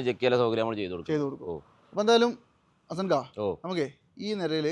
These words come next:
Speaker 2: കുറച്ച് വലിയ വണ്ടി കിടപ്പുണ്ട്
Speaker 1: കുറച്ച്
Speaker 2: അല്ലേ?
Speaker 1: വലിയ വണ്ടി.
Speaker 2: എല്ലാം വലിയ വണ്ടികളാണ്.
Speaker 1: ഒക്കെ ബഡ്ജറ്റ് കാറുകളാണ്.
Speaker 2: ആ.
Speaker 1: നമ്മളെ സംബന്ധിച്ച് വലിയ വണ്ടിയാണ്.
Speaker 2: അതാണ്.
Speaker 1: അതെ.
Speaker 2: വലിപ്പത്തിലാ വലുതുള്ളൂ.
Speaker 1: ആ, ഒക്കെ വില.
Speaker 2: അപ്പോ Duster ഏതാ മോഡല്?
Speaker 1: Duster രണ്ടായിരത്തി പതിനഞ്ച് മോഡൽ, പതിനാറ് രജിസ്ട്രേഷൻ.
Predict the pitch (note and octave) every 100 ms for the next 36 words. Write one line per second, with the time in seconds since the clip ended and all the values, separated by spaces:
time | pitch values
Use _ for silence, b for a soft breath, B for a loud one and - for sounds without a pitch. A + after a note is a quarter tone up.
0 | F3 D#3 E3+ E3 F3+ G3 A3 E3+ C#3+ C3+
1 | B2+ C3+ C#3+ F#2 E2+ D#2 A3+ A#3+ B3+ A#3
2 | F3 F3 E3 D3+ D3 D#3 C#3 C3+ C#3+ C3
3 | D3 E3 F3 E3+ E3+ D#3+ E3+ D3+ D#3+ D#3
4 | D3 C#3 B2+ A2 F2+ E3 F3 E3 C#3+ E3
5 | D3+ E3 - C4+ D#4 C#4 A3 F3+ C#3+ C3+
6 | - _ - G#2+ G2+ F#2+ F#3+ G3 A3+ A#3
7 | A#3 A3+ G#3 - C4 B3 A3+ G#3+ G#3 G3
8 | C3 D3 D#3+ D3+ D3 D3 C#3 B2+ C#3 C#3
9 | D3 D#3+ D3 D3+ C#3+ C3 C3 C3 A2+ G2+
10 | F#2